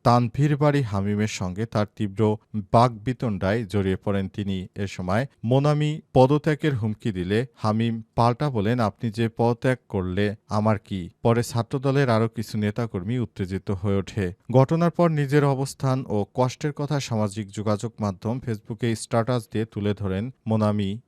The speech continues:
বাংলা ইংরেজি মিশিয়ে Facebook স্ট্যাটাসে লিখেছেন, আলোচিত শিক্ষক। তিনি ছাত্র জনতার অভ্যুত্থানের ভূমিকা রেখেছিলেন। অভ্যুত্থানের সময় সামাজিক যোগাযোগ মাধ্যমে তার একটি বক্তব্য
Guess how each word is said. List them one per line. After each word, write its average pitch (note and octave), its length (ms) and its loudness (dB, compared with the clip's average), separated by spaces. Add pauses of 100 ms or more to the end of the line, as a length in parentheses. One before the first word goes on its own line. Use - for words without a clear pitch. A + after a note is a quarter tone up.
বাংলা C3 580 2
ইংরেজি G#2 480 0
মিশিয়ে G#2+ 480 -2
Facebook A2+ 640 -6
স্ট্যাটাসে A#2+ 640 -2
লিখেছেন, G#2+ 600 -4 (160)
আলোচিত A#2 500 0
শিক্ষক। G2+ 560 -6
তিনি A2 260 -2
ছাত্র A2+ 400 -4
জনতার C3+ 420 0
অভ্যুত্থানের A2 640 -2
ভূমিকা G#2 440 -2
রেখেছিলেন। G2 720 -4
অভ্যুত্থানের C3 560 -2
সময় G2 420 -2 (120)
সামাজিক C#3 500 2
যোগাযোগ B2 440 2 (100)
মাধ্যমে G#2+ 360 -2
তার G2+ 220 0
একটি A2 360 -2 (220)
বক্তব্য A2 640 2